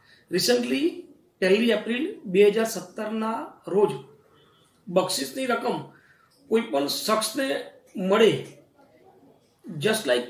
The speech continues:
એની limit નક્કી કરી છે કે પચાસ હજારથી વધારે જો કોઈ રકમ મળે તો એને કરપાત્ર ગણવામાં આવશે, જે વ્યક્તિને મળે છે તેને. અગાઉ મેં તમને જણાવ્યું કે ભાઈ, બક્ષિસ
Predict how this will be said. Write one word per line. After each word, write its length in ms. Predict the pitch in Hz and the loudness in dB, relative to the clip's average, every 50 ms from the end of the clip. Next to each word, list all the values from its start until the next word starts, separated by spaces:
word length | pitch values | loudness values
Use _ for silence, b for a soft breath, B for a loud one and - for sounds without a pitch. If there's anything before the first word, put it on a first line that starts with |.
| - - | -6 -4
એની 160 | - 214 220 | -2 -2 0
limit 300 | 202 196 226 254 262 262 | 2 2 0 0 0 -2
નક્કી 240 | 233 - - 240 196 | -2 -2 -2 -4 -4
કરી 140 | 202 202 214 | -2 -2 -2
છે 160 | 196 208 233 | -2 -4 -6
કે 80 | - 240 | -4 -6
પચાસ 600 | 240 - 208 180 - - 254 262 254 - - 160 | -4 -4 -4 -4 -4 -2 -2 0 0 -2 -4 -6
હજારથી 480 | 147 143 190 202 220 214 - 226 220 | -4 0 0 0 0 0 -4 -6 -6
વધારે 560 | 196 147 139 151 139 160 175 - 160 - - B B B B B B - | -6 -6 -6 -6 -4 -2 -2 -2 -2 -4 -6 B B B B B B -12
જો 220 | 156 139 202 226 | -8 -6 -6 -6
કોઈ 200 | - 214 208 214 | -2 -2 -2 -2
રકમ 380 | 202 - - - 214 208 196 170 | -2 -6 -6 -6 -8 -6 -4 -2
મળે 240 | 180 208 202 151 135 - - - B B B B B B B _ | 0 0 0 0 -2 -4 -10 -18 B B B B B B B _
તો 220 | - 254 247 - - - | -8 -8 -8 -8 -4 -2
એને 460 | 226 233 247 220 170 139 - - b b b b _ | 0 2 2 2 0 0 -8 -14 b b b b _
કરપાત્ર 600 | - 214 196 - - 202 - - - 233 202 - - - - 185 | 0 2 2 2 0 -4 -6 -8 -10 -10 -10 -10 -12 -12 -14 -8
ગણવામાં 360 | 151 160 156 156 160 160 160 | -4 -4 -2 -2 -4 -6 -6
આવશે, 260 | 151 147 - - - | -8 -10 -12 -14 -14
જે 220 | 147 135 160 202 | -8 0 2 2
વ્યક્તિને 320 | 196 185 - - 202 190 196 | 2 2 0 -2 -6 -6 -6
મળે 220 | 185 165 165 165 | -6 -6 -8 -8
છે 300 | - - - - - _ - | -8 -10 -12 -14 -16 _ -14
તેને. 280 | 151 143 139 139 - - _ _ _ _ _ b b b b b - | -14 -14 -14 -16 -20 -20 _ _ _ _ _ b b b b b -4
અગાઉ 240 | 180 165 180 220 226 | -2 2 6 6 6
મેં 160 | 233 233 220 | 6 4 0
તમને 200 | - 226 226 226 | 0 0 -2 -2
જણાવ્યું 500 | 208 214 190 185 175 165 147 135 - B B B B B _ - | 0 0 -2 0 -2 -2 -4 -6 -10 B B B B B _ -12
કે 80 | 214 | -8
ભાઈ, 140 | 214 226 233 | -6 -6 -6
બક્ષિસ 640 | 208 185 175 170 170 - - - 254 240 233 - | -6 -8 -8 -8 -8 -8 -8 -8 -8 -8 -8 -8